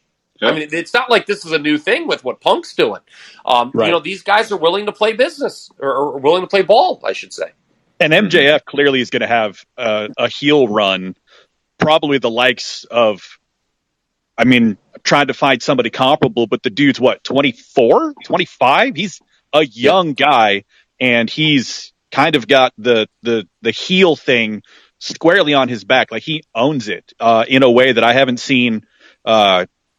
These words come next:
Speaker 3: a, a character like that, you know, in, in many, many years. Like, he's got DiBiase heat for me. I'm old school. I love, I love, you know, Million Dollar Man. Like,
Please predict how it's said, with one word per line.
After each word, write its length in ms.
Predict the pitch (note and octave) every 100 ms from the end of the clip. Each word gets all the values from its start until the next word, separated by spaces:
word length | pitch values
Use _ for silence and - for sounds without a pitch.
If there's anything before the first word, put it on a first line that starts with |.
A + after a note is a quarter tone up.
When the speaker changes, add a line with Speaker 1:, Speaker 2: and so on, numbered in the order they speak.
| _
Speaker 3:
a, 120 | A#2 -
a 80 | -
character 840 | - - E3 E3 C3 B2 G#2 F#2+ _ _
like 260 | A2 A#2+ -
that, 260 | B2 G#2+ - _ _ _ _ _ _ _
you 100 | -
know, 120 | G#2 F#2+
in, 280 | B2+ C3 C3
in 220 | C3+ C3+
many, 300 | E3 E3 A2+
many 360 | G#2 B2 F3
years. 400 | A#2 G2+ D#3 F#2+
Like, 120 | G#2+ A2
he's 200 | F#3+ F3+
got 240 | F3+ D#3 _ _ _ _ _ _ _ -
DiBiase 840 | F#2+ G#3+ F3+ B2 D#3 G3 C3+ G2
heat 300 | - B2+ G2
for 180 | - C3
me. 220 | D3 C3+
I'm 160 | G#2 D3
old 180 | D#3+ E3+
school. 280 | - G2+
I 120 | G#2 C#3+
love, 360 | C#3+ C#3+ A#2+ _ _
I 120 | B2
love, 340 | C#3+ E3 A#2 - _
you 160 | C3
know, 60 | A#2+
Million 340 | A2+ C3+ A#2+
Dollar 220 | A2+ A2+ G#2
Man. 260 | A#2+ G#2+
Like, 160 | G2+